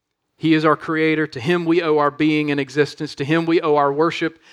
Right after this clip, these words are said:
and devotion. To him we must answer, for he stands as the sovereign and holy judge of all the earth who will do what is right. And this is where our problem comes in.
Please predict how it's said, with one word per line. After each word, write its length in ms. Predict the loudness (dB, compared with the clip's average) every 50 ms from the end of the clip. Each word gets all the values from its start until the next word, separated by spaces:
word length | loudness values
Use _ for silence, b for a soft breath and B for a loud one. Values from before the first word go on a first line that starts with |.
| B B B
and 180 | -2 -2 0
devotion. 460 | 0 0 0 0 0 0 -2 -6 -6 -4
To 160 | -2 -4 -2
him 340 | 0 2 2 2 2 0 0
we 160 | -2 -2 -2
must 440 | -2 0 0 0 0 0 -4 -8 -18 _ _
answer, 600 | 0 2 2 2 2 0 -4 -8 -8 -8 -10 -12 B B B B B B
for 160 | B -4 -2 -2
he 120 | -2 -2
stands 720 | -2 -4 -4 -2 0 0 2 2 2 2 0 0 -2 -4
as 280 | -4 -2 -2 -2 -2 -2
the 120 | -6 -10
sovereign 540 | -10 -4 -2 -2 0 0 0 0 -2 -2 -2
and 140 | -4 -8 -6
holy 340 | -2 0 0 2 2 0 0
judge 340 | 0 0 0 2 2 0 -2
of 80 | -6
all 300 | -4 0 0 2 2 0
the 140 | 0 0 2
earth 260 | 2 2 0 -2 -6 b b b b b
who 140 | -4 -4 -2
will 400 | -2 -2 0 0 2 2 2 0
do 340 | 0 0 0 2 2 0 0
what 280 | 0 0 0 0 -2
is 180 | -4 -6 -6 -2
right. 380 | 0 2 2 2 2 -2 -6 -12 B B B B B
And 160 | B -6 -2 0
this 220 | 0 0 0 -4
is 120 | -8 -4
where 260 | -2 0 0 0 -2 -2 -2
our 300 | 0 2 2 2 2 0
problem 560 | -2 -4 -2 0 0 0 0 0 -2 -4 -4
comes 380 | -6 -6 -6 -6 -6 -4 -6 -6
in. 240 | -6 -6 -8 -10